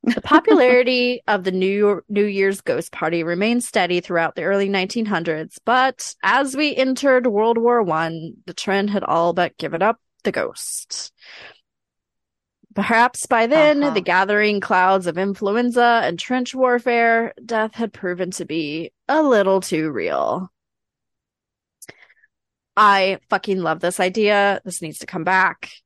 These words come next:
Speaker 1: I
Speaker 2: Yep.
Speaker 1: love it. Um, and
Speaker 2: Same.
Speaker 1: again, that is a huge, huge thank you to Miss Sarah A. Peterson. Here's a little bit about her. She is a library assistant with the Fresno County Library with a bachelor's in English and in journalism. Hey, girl. Hey.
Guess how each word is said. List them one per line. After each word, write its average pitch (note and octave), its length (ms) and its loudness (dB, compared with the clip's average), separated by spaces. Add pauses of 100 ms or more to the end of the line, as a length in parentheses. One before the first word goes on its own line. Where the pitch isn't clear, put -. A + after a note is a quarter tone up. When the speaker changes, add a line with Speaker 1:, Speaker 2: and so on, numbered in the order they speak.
(640)
Speaker 1:
I D#3+ 280 0
Speaker 2:
Yep. F3 380 -2 (520)
Speaker 1:
love E3+ 240 -8
it. - 420 -12 (460)
Um, G#3+ 220 4
and G#3 120 2
Speaker 2:
Same. G3 80 0
Speaker 1:
again, G#3 240 2
that G#3+ 160 2
is A#3+ 140 0
a G#3+ 100 2
huge, A#3 440 -4
huge B3 240 -2
thank G3+ 260 -2
you A#3+ 140 0
to F#3+ 380 0
Miss G3 280 -4
Sarah G3+ 360 0
A. F#3+ 200 0
Peterson. G#3 580 -6
Here's A3+ 320 -2
a A#3 60 -2
little G#3 160 2
bit F#3+ 140 0
about F3+ 280 0
her. G#3 400 0
She - 200 -4
is A3+ 120 -4
a G3 60 0
library G#3+ 400 0
assistant G3+ 420 -4
with G#3 100 -14
the F#3+ 60 -10
Fresno G#3 440 -4
County G3 320 -4
Library B3 600 -2
with B3+ 140 -6
a - 20 0
bachelor's B3 580 -2
in A3 120 -4
English B3 480 -2
and F#4+ 280 -2
in C#4+ 160 0
journalism. F4 600 2 (100)
Hey, G#4+ 400 2
girl. A4 320 4
Hey. A4+ 320 2